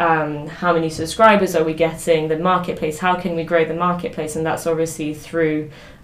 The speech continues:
um, looking at the data and, um,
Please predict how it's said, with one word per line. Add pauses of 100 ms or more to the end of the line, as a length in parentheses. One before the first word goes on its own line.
um, (520)
looking
at
the
data (420)
and, (120)
um,